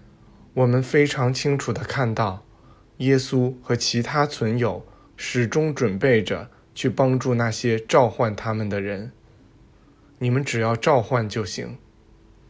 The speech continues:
没等你们说完，他们就会回应。在一天当中的每个时刻，他们都待在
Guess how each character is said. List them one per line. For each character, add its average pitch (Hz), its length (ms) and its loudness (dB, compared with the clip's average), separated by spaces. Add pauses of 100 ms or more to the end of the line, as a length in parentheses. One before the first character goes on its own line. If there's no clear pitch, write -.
(540)
没 120 240 2
等 127 260 4
你 123 100 2
们 107 120 0
说 123 280 4
完， 110 340 -2 (340)
他 123 240 2
们 104 320 -2 (140)
就 123 260 4
会 107 280 0
回 98 280 -6
应。 104 240 -4 (1120)
在 131 220 2
一 120 160 0
天 127 320 -2
当 127 240 2
中 131 140 0
的 123 80 0
每 107 240 -4
个 135 120 0
时 113 240 -4
刻， 98 360 -4 (340)
他 - 140 -4
们 127 160 2
都 135 240 4
待 139 260 4
在 123 340 0